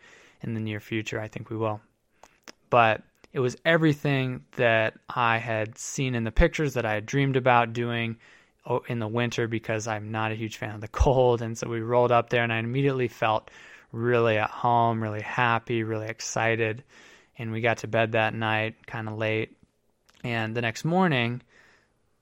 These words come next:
we set our alarms because they were doing a meditation on this deck overlooking the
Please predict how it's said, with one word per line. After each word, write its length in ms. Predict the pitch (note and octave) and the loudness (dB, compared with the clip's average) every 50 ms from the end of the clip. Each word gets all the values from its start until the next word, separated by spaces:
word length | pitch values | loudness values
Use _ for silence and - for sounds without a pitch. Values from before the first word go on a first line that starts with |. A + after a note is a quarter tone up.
| _ | _
we 280 | F#3+ C3 B2 A#2+ A#2 A2+ | -6 -4 -2 -2 0 -2
set 220 | - - B2 A#2+ | 0 2 4 6
our 100 | A#2+ A#2 | 6 6
alarms 440 | A#2 A2 A2 A2 G#2+ G#2+ G#2+ A2 - | 6 6 4 4 2 2 0 -2 -6
because 340 | - A#2+ A2 - A2+ G#2+ A2 | -8 -8 -6 -4 -6 -4 -4
they 80 | A#2 A2 | -4 -4
were 160 | A2 A2+ G#2+ | -2 -4 -4
doing 320 | G#2+ A#2+ A2+ A2 A2 A2 | -6 -6 -6 -4 -6 -6
a 20 | G#2+ | -6
meditation 1040 | G#2+ G#2+ A2 A2 - - - - A#2 A#2 A#2 A2+ - - A2+ G#2+ G#2+ G#2 G#2+ A2+ - _ _ _ _ _ _ - | -6 -8 -8 -10 -12 -10 -8 -4 -2 -2 -2 -4 -4 -6 -8 -10 -10 -10 -12 -14 -16 _ _ _ _ _ _ -6
on 280 | - B2 A2+ A2 G#2+ A2 | -2 0 0 0 -2 -4
this 240 | G#2+ G#2 - - | -6 -8 -8 -10
deck 440 | - - - A#2 A2 G#2+ G#2 - - | -8 -4 0 2 2 2 0 -2 -4
overlooking 680 | B2+ A#2+ A2 A2 A2 A2 A2 A2 G#2+ - - A2 G#2+ G#2 | -6 -6 -6 -4 -4 -4 -4 -4 -6 -6 -8 -10 -10 -10
the 180 | G#2+ G#2+ - | -10 -10 -8